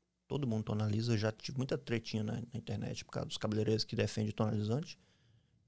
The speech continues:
E no meu caso, eu, eu não defendo. Se você pode fazer sem,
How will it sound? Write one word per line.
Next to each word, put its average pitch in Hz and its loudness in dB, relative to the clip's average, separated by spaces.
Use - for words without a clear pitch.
E 107 4
no 107 4
meu 107 8
caso, 107 2
eu, 127 2
eu 120 6
não 117 4
defendo. 160 2
Se - -12
você - 2
pode - 4
fazer 113 6
sem, 127 6